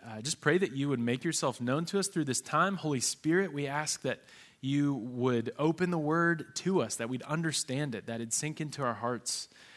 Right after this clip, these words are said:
Um, we pray that you'd make Jesus and the gospel more beautiful to us today. Thank you for your love. We give you this time in Jesus' name.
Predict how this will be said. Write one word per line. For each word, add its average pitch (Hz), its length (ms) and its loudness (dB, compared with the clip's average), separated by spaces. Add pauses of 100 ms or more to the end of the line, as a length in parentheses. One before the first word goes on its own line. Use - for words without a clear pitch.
(320)
Um, 101 340 -12
we 117 100 -2
pray 139 180 0
that 127 80 2
you'd 123 160 -2
make 117 180 -2
Jesus 113 600 -2
and 113 100 -8
the 110 40 -8
gospel 117 440 -2
more 107 160 -4
beautiful 117 600 -4
to - 160 -8
us 101 200 -8
today. 98 420 -14 (880)
Thank 135 200 -2
you 139 60 -4
for 139 140 -2
your 131 120 2
love. 98 300 -2
We 113 80 -2
give 117 200 0
you 117 80 0
this 110 180 -4
time 95 320 -10
in 95 60 -10
Jesus' 107 340 -6
name. 131 220 -6